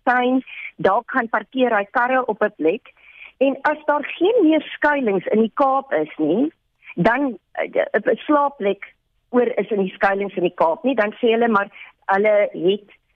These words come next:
vennootskapskuilings wat byvoorbeeld in Kraaifontein is.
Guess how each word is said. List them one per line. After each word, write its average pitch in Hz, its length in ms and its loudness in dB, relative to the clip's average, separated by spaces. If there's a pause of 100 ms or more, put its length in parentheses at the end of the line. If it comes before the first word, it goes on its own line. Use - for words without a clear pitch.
(200)
vennootskapskuilings 208 1400 -2
wat 185 180 -2
byvoorbeeld 196 480 0
in 208 100 0
Kraaifontein 170 800 -2
is. - 100 -16